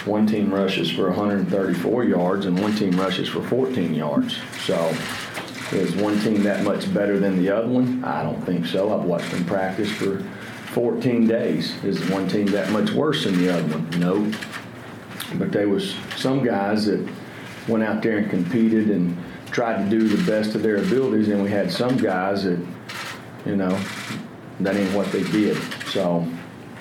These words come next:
you can look at it all the way down, you know, total yardage, um, third down conversions, you know, so, um, after fifteen days, to me, for some of the guys, that's disappointing, very disappointing.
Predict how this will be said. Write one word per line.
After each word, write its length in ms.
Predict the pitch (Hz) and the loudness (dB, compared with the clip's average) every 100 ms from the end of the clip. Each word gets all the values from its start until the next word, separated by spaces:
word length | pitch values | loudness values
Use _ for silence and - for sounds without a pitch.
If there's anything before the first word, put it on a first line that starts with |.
| - - - | -12 -12 -2
you 140 | 120 | 2
can 80 | 123 | 4
look 180 | 117 120 | 4 2
at 100 | 110 | 2
it 80 | 104 | 2
all 160 | 98 | 2
the 60 | 101 | 2
way 180 | 98 90 | 2 2
down, 440 | 95 95 87 92 | 2 0 0 0
you 40 | 95 | 0
know, 160 | 90 | 0
total 280 | 85 95 92 | 0 0 2
yardage, 600 | 92 92 92 90 87 - - - - - - | 2 2 2 2 0 -4 -8 -8 -10 -12 -8
um, 500 | 90 85 87 85 85 85 - - - | -2 0 0 0 -2 -8 -12 -14 -6
third 260 | 113 101 90 | -2 0 0
down 300 | 98 98 92 | 0 0 0
conversions, 920 | 98 90 95 95 90 92 92 92 - - - - - - - - | 0 0 2 0 0 0 0 0 -4 -10 -12 -12 -10 -12 -14 -8
you 100 | 110 | -2
know, 300 | 101 90 85 | 0 2 2
so, 500 | 87 - 95 87 87 85 - - - - | 0 0 0 2 0 -2 -8 -12 -8 -2
um, 460 | 95 90 82 82 80 - - - - - - - - - - - - - - - | 0 0 0 -2 -6 -10 -14 -16 -16 -16 -14 -14 -16 -16 -16 -16 -16 -16 -10 -4
after 280 | 104 104 101 | -2 -2 0
fifteen 540 | 120 113 113 110 104 | 0 0 2 2 4
days, 500 | 98 101 117 120 - - | 4 2 2 0 -2 -4
to 100 | 113 | -2
me, 360 | 104 107 123 123 - | 2 2 2 0 -2
for 80 | - | -4
some 300 | - 113 110 | -2 2 4
of 60 | 104 | 4
the 60 | |
guys, 340 | 95 107 117 107 | 2 2 2 2
that's 160 | 104 | 0
disappointing, 680 | 110 110 107 95 110 113 92 | 2 0 0 0 0 2 2
very 320 | 85 104 123 90 | 2 2 2 2
disappointing. 640 | 87 87 87 87 73 73 | 0 -2 -4 -2 -2 -6